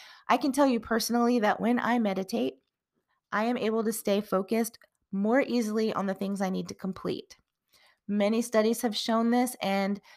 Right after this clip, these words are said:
they show that people who regularly meditate are less likely to engage in what is called mind wandering. And I will put a link to the show notes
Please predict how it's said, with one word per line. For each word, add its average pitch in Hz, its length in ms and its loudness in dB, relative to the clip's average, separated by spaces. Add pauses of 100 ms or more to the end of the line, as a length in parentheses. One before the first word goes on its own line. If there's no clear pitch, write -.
(140)
they 202 160 2
show 226 340 2
that 208 280 4 (640)
people 277 400 2
who 269 160 2
regularly 240 600 4
meditate 208 560 -2
are 190 100 0
less 190 320 0
likely 214 400 0
to 220 180 -6
engage 196 420 -2
in 196 160 -4
what 185 120 -2
is 185 80 -6
called 185 380 0
mind 202 680 2
wandering. 180 800 0 (280)
And 190 120 -4
I 190 380 2
will 196 140 -4
put 220 180 -2
a 220 60 2
link 214 260 0
to 226 100 -2
the 202 120 0
show 202 240 0
notes 202 440 0